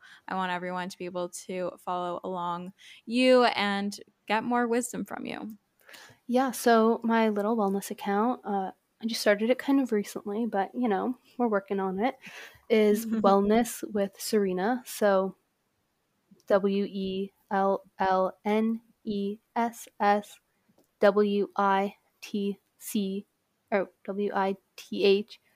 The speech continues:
Speaker 2: S E R E N N A. Oh my gosh, hopefully that made sense.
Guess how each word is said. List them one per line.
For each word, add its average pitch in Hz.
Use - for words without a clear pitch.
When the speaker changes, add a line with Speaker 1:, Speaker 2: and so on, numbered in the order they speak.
Speaker 2:
S 214
E 202
R 202
E 196
N 190
N 185
A. 214
Oh 214
my -
gosh, -
hopefully 214
that 190
made 208
sense. -